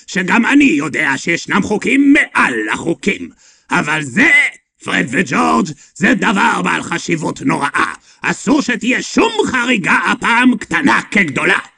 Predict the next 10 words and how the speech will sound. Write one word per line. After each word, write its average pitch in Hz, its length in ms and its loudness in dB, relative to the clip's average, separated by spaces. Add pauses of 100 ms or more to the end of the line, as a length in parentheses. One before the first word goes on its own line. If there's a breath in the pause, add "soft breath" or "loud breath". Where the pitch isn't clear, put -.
(400 soft breath)
אם 262 240 2
תסייעו - 640 2
להארי 127 560 -4
פוטר 151 380 -6
לעזוב 151 460 -2
את 180 140 -4
הוגוורטס, 226 800 -2
הוא 254 240 4
עלול 196 360 2
למות. 277 500 0